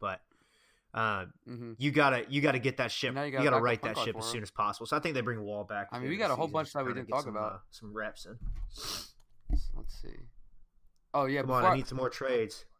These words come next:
Speaker 2: Before, <laughs>
Speaker 1: Yeah, well, now they
Speaker 2: before I
Speaker 1: got
Speaker 2: was
Speaker 1: Jerome
Speaker 2: <laughs>
Speaker 1: Robinson, which is nice.
Speaker 2: Damn, all right.
Speaker 1: All right,
Speaker 2: Damn.
Speaker 1: let's see.
Speaker 2: <laughs> No, it's
Speaker 1: Shams
Speaker 2: okay.
Speaker 1: is just tweeting
Speaker 2: It's
Speaker 1: bullshit
Speaker 2: fine.
Speaker 1: per usual.
Speaker 2: <laughs> It's fine. So, what I was saying before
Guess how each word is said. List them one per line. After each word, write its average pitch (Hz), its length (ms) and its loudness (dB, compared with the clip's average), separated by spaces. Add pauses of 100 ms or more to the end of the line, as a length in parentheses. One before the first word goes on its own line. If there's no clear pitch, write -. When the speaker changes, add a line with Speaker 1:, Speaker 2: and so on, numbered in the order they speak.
(140)
Speaker 2:
Before, 165 440 0
<laughs> - 80 -8
Speaker 1:
Yeah, 139 220 4
well, 160 160 -2
now 160 160 6
they 190 60 10
Speaker 2:
before - 20 6
I - 20 8
Speaker 1:
got 170 100 8
Speaker 2:
was 165 80 2
Speaker 1:
Jerome 143 180 4
Speaker 2:
<laughs> - 20 0
Speaker 1:
Robinson, 120 380 2
which 107 120 -10
is 107 100 -8
nice. 117 380 -6 (380)
Speaker 2:
Damn, 151 220 -6
all 190 80 -6
right. 139 260 -8 (840)
Speaker 1:
All 65 80 -14
right, 58 100 -14 (160)
Speaker 2:
Damn. 190 180 -6
Speaker 1:
let's 110 220 -8 (380)
see. 113 140 -6
Speaker 2:
<laughs> - 220 -18
No, 147 160 4
it's - 140 2
Speaker 1:
Shams 214 140 0
Speaker 2:
okay. 127 120 0
Speaker 1:
is 123 80 -4
just - 100 -8
tweeting 113 280 -4
Speaker 2:
It's 202 140 -2
Speaker 1:
bullshit 156 280 6
Speaker 2:
fine. 190 100 2
Speaker 1:
per 110 60 -6
usual. 107 340 -6 (120)
Speaker 2:
<laughs> 165 100 -4
It's 175 160 0
fine. 135 320 4 (400)
So, 151 300 2
what 151 140 6
I 160 80 10
was 165 180 6
saying 202 220 2
before 151 480 2